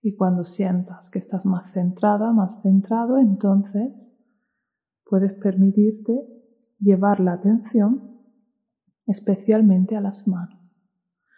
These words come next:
Podrías experimentar las texturas con cualquier parte de tu cuerpo, pero empieza por las manos y luego, si quieres, la extiendes al resto de tu cuerpo.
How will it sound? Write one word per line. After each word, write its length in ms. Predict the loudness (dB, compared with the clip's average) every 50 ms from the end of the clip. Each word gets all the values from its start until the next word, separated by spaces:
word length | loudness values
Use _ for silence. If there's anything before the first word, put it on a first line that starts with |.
| _ _ _ _
Podrías 560 | 0 2 4 6 6 4 4 4 2 0 0 -4
experimentar 720 | -4 -2 -2 0 2 4 4 4 4 2 0 0 0 0
las 260 | 0 -2 -4 -6 -6
texturas 640 | -6 -6 -6 -6 -6 -4 -2 0 0 0 -2 -4 -6
con 200 | -4 -2 -2 -2
cualquier 460 | -2 -4 -6 -6 -4 -4 -4 -4 -4
parte 340 | -4 -8 -8 -6 -6 -6 -4
de 120 | -4 -4
tu 220 | -6 -6 -10 -10 -6
cuerpo, 460 | -4 -4 -4 -4 -6 -10 -16 -20 _ _ _ _ _ _ _ _ _ _ _ _ _ _ _
pero 160 | -6 -4 -4 -4
empieza 440 | -4 -2 -2 -2 0 -2 -4 -4
por 160 | -4 -2 -2 -2
las 180 | -4 -2 -2
manos 680 | -2 -2 -2 -2 -6 -8 -10 -12 -14 -20 -20 _ _ _ _ _ _ _ _
y 160 | -6 -2 0 2
luego, 240 | 2 0 0 -2
si 240 | -4 -6 -8 -8 -6
quieres, 560 | -4 -4 -4 -4 -4 -6 -8 -10 -12 -16 -10 -8
la 160 | -6 -6 -6
extiendes 960 | -8 -10 -16 -8 -2 -2 0 2 2 0 0 -2 -4 -6 -8 -12 -16 -12 -8
al 140 | -8 -6 -4
resto 340 | -6 -6 -6 -8 -8 -8
de 100 | -8 -8
tu 180 | -8 -10 -10 -10
cuerpo. 380 | -10 -10 -12 -12 -14 _ _